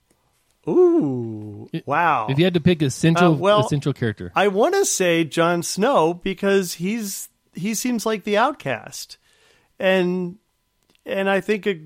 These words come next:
Speaker 1: in most good stories, the outcast ends up being way more important than most people might expect.
Speaker 2: Hmm.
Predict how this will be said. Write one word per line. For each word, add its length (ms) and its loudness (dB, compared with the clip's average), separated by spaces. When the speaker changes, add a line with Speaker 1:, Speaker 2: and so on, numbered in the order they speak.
Speaker 1:
in 280 -2
most 420 -2
good 220 0
stories, 640 -2
the 140 -2
outcast 580 -4
ends 200 -6
up 180 -8
being 420 -6
way 220 -6
more 260 -6
important 640 -10
than 380 -6
most 280 -6
people 600 -10
might 280 -6
expect. 560 -14
Speaker 2:
Hmm. 340 -10